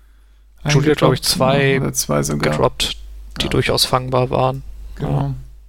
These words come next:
Speaker 2: Also da hätten die Stats vielleicht noch ein bisschen besser aussehen können für Locke, aber naja, da war auch viel, was er verworfen hat. Was sagst du zu Jeudy? Die meisten Targets hat er ja bekommen, ne? Neun Stück, aber nur vier gefangen eben.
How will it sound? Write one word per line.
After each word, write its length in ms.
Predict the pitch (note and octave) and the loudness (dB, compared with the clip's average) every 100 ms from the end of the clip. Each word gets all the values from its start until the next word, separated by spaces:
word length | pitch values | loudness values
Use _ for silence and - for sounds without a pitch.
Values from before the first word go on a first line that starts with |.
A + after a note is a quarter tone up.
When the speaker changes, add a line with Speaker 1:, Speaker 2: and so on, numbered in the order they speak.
| - - - - - - | -20 -20 -20 -20 -18 -6
Speaker 2:
Also 220 | B2+ B2 | -4 -2
da 160 | B2+ B2 | 0 0
hätten 140 | B2+ | 0
die 40 | B2 | -2
Stats 380 | - C3 - | 0 0 -2
vielleicht 300 | - C#3 B2+ | -4 -2 -2
noch 80 | C3+ | 0
ein 60 | B2+ | 0
bisschen 200 | B2+ B2+ | 0 0
besser 260 | C3 C3+ | 0 0
aussehen 340 | C3+ C3 C#3+ C3+ | -4 -4 -2 -2
können 180 | C3+ C3 | -2 -2
für 120 | C3+ | -2
Locke, 320 | C#3 C3+ C3+ | -4 -4 -8
aber 420 | C3+ C3 - - - - - | -8 -4 -6 -8 -14 -20 -20
naja, 500 | - - - - - - - - - | -8 -6 -4 -6 -8 -14 -20 -20 -6
da 160 | C#2+ C#2 | -4 0
war 140 | C3+ | 0
auch 140 | C3+ | 0
viel, 260 | - D#3+ D3 | 0 0 0
was 160 | D#3+ - | -4 -2
er 160 | D3+ | -4
verworfen 560 | C3 C3+ B2+ C3 C3 B2 | 0 -2 0 0 -2 -4
hat. 220 | C#3+ - - - - - - - - - | -6 -8 -18 -20 -20 -20 -20 -20 -10 -2
Was 240 | B2+ C3 | 0 2
sagst 220 | D#3 D3 | 0 0
du 60 | F#3 | -2
zu 180 | - D#3 | 2 0
Jeudy? 440 | D3 F3+ G3+ G3+ | 2 2 2 0
Die 100 | F3 | -2
meisten 360 | D#3+ D#3+ - C#3+ | -2 -2 -2 -2
Targets 400 | D3+ D#3 D3+ - | 0 0 0 -2
hat 120 | D#3+ | -2
er 60 | D#3+ | 0
ja 80 | D3+ | 0
bekommen, 440 | D3 - F3 F3+ | -2 0 0 0
ne? 160 | E3 E3+ D#3+ | 0 -2 0
Neun 280 | D#3 D3+ - | 0 0 0
Stück, 420 | - G3+ - - - - - - - - | 0 0 0 -12 -20 -20 -20 -20 -20 -6
aber 220 | C#3 C#3 | -2 2
nur 160 | D3 C#3 | 2 0
vier 240 | C3 D#3 | 0 -2
gefangen 420 | C#3+ C3 D3+ C#3 | -2 -2 0 0
eben. 560 | C3 B2+ C3+ D#3 C#3 | 2 2 0 -2 -4